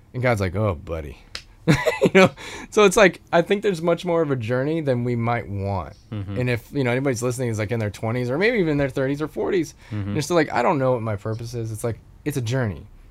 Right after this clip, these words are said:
Speaker 1: It's more about paying attention than conjuring anything.
Speaker 2: And I think sometimes, too, it's like jumping in a ministry and giving it some time. And
Speaker 1: Yeah.
Speaker 2: then you might realize, like, "Ah, yeah, I'm not really feeling that," you
Speaker 1: Yeah.
Speaker 2: know?
Speaker 1: And
Speaker 2: Which is a tough thing, too, right? 'Cause sometimes we could not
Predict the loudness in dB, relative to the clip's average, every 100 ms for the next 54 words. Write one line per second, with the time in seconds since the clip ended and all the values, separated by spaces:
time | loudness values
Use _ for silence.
0 | -8 -6 2 4 4 2 -2 0 -2 -4
1 | -2 -4 -4 -4 -6 -4 -8 -12 -14 -16
2 | -16 -16 -10 0 4 4 2 -2 -4 -4
3 | -2 -2 -4 -6 -4 -4 -2 -2 -2 -4
4 | 0 0 0 -4 -2 -2 -2 -2 -4 -4
5 | -6 -6 -14 -20 -20 -12 -6 -4 -4 -6
6 | -12 -18 -12 -2 0 0 -2 -4 -14 -20
7 | -20 -20 -18 -8 -6 0 0 2 -2 -8
8 | -12 0 6 8 8 6 4 4 4 6
9 | 4 4 -4 -4 -12 -6 -4 -2 -2 -4
10 | -4 -4 -2 -2 -4 -10 -12 -12 -14 -14
11 | -4 0 0 -2 -8 -4 2 4 6 4
12 | 4 4 4 4 0 0 0 0 2 0
13 | 0 -2 -2 -2 -2 -2 -6 -6 -6 -2
14 | -4 -6